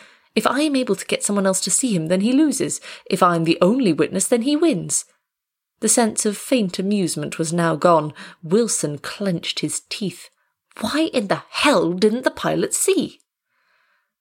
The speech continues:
Now the man, no longer interested in the propeller, was settling himself across the engine cowling like a man astride a bucking horse.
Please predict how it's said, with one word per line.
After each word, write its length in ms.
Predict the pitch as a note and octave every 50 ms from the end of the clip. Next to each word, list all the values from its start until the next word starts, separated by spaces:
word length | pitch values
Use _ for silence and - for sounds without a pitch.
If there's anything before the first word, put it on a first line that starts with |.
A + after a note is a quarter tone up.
| _ _ -
Now 260 | F3 G3 A#3 B3 A#3
the 100 | F3+ E3
man, 360 | F3+ G#3 G3+ D#3+ D3+ D#3 - -
no 220 | F#3+ F#3 G#3+ C4+
longer 320 | C#4 B3 A#3 G#3+ G3 G3+ - -
interested 560 | A#3 A#3 G#3+ - E3+ D#3+ - - - D#3+ D3+
in 100 | D#3 D3+
the 60 | D3+
propeller, 420 | - - - - G3 G#3+ F#3 E3 - _ _ _ _
was 180 | - C4+ C4 -
settling 300 | - E4 E4 - A3 F#3+
himself 320 | F3+ F3 F3 - F#3+ F3+
across 260 | F#3 - - F3+ F3 -
the 120 | - -
engine 380 | - B3 B3 A#3+ G#3+ F#3+ E3 D#3
cowling 400 | - F3 E3+ D#3+ D#3 D#3+ E3+ E3+
like 200 | F#3 G#3+ G#3+ -
a 60 | B3
man 360 | B3 C4 C#4 C4 A3+ F#3+ E3+
astride 340 | E3+ E3+ - F#3 E3+ E3+ F3
a 20 | F3
bucking 480 | - - - - - - E3+ E3 D#3+
horse. 500 | D#3 - - A#3+ G#3+ E3+ D#3+ - - -